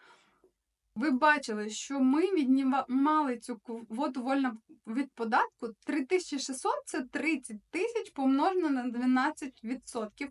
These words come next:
податку. І віднімається від цієї суми ці три тисячі шістсот і до заплати, е, получається дві вісімсот шість.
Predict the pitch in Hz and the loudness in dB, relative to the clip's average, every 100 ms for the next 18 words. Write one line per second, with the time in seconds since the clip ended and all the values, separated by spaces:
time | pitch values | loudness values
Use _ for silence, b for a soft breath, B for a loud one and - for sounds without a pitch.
0 | - 285 226 202 - - B B B 262 | -6 -4 -2 -4 -10 -20 B B B 0
1 | 285 262 311 320 285 247 247 226 220 _ | 2 2 4 4 4 0 -6 -8 -10 _
2 | - 294 269 262 240 240 220 214 - 262 | -6 -4 -4 -4 -4 -4 -4 -8 -6 -6
3 | 214 247 247 202 247 226 - 214 220 262 | -4 -6 -8 -6 -8 -8 -8 -10 -8 -6
4 | 427 554 - - 269 302 233 277 294 254 | -6 -6 -10 -6 -2 -2 -2 -2 -4 -4
5 | 233 330 440 - 359 - _ - 247 240 | -4 0 0 0 -8 -8 _ -10 -8 -8
6 | 240 226 _ - - 254 269 269 370 392 | -10 -14 _ -12 -10 -6 -4 -2 -2 -2
7 | 392 240 240 294 277 - 233 247 247 - | -2 -4 -4 -4 -4 -6 -8 -8 -12 -10
8 | 190 | -12